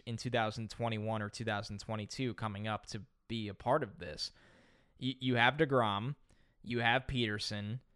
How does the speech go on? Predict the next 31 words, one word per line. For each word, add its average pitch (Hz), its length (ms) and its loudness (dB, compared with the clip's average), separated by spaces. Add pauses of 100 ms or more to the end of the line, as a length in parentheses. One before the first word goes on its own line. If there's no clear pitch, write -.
(380)
You 123 80 -2
know, 117 160 2
they're 123 100 6
praying 135 640 6
that 113 120 -4
they 117 120 2
can 117 160 -6
get 117 180 0
Matz 113 340 0
back 113 300 2
on 104 100 -2
track 113 360 2
this 104 180 -8
year, 101 140 -6
but 98 160 -8
nobody 127 440 4
has 113 200 0
any 113 220 -4
expectations 104 840 -6
there. 98 360 -6 (580)
You 139 140 6
have 135 80 4
Stroman 170 480 8
for 135 100 0
one 123 300 2
year, 113 480 0
and 117 180 -2
then 123 140 2
he's 117 180 -2
most 123 320 2
likely 107 520 -2